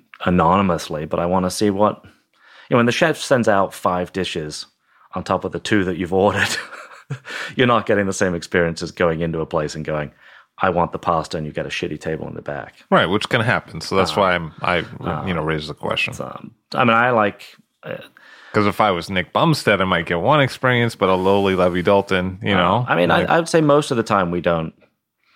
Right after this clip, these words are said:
Speaker 1: sort of pregame it and try and get hooked up. Um,
Speaker 2: Mm-hmm.
Speaker 1: most of the time it's, "Let's just go eat there and
Speaker 2: So you
Speaker 1: find
Speaker 2: th-,
Speaker 1: out what the
Speaker 2: you think
Speaker 1: experience is
Speaker 2: that
Speaker 1: like."
Speaker 2: that gives you a nice, like,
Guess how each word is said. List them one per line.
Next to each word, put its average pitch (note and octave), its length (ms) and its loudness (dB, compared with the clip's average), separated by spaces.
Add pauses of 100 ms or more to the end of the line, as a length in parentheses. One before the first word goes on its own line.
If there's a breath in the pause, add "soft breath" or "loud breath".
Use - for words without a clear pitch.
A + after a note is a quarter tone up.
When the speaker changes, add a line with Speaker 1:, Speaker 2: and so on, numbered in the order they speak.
(580 soft breath)
Speaker 1:
sort E2 200 -6
of D#2 80 -8 (480)
pregame D#2+ 560 0
it - 80 -8
and D#2+ 160 -6
try D2+ 200 -4
and D2 120 -8
get C#2 280 -6
hooked - 380 -10
up. - 220 -8 (340)
Um, A#2 100 6
Speaker 2:
Mm-hmm. F2+ 480 0 (640 soft breath)
Speaker 1:
most F2 260 0
of - 100 -4
the - 60 -14
time D2 220 -4
it's, - 340 -10
"Let's - 160 -4
just - 200 -8
go - 180 -6
eat - 120 -14
there - 140 -14 (300)
and - 320 -12
Speaker 2:
So - 160 0
you G#2+ 120 4
Speaker 1:
find C#2+ 200 -8
Speaker 2:
th-, - 80 -8
Speaker 1:
out - 80 -10
what - 140 -10
the - 80 -8
Speaker 2:
you A#2 80 -2
think A#2 240 -2
Speaker 1:
experience - 40 -6
is G2 180 2
Speaker 2:
that C2 60 -10
Speaker 1:
like." - 220 -18
Speaker 2:
that A2+ 240 2
gives G#2+ 160 2
you G2+ 120 4
a F#2 40 0
nice, F2+ 340 0
like, F2 320 -2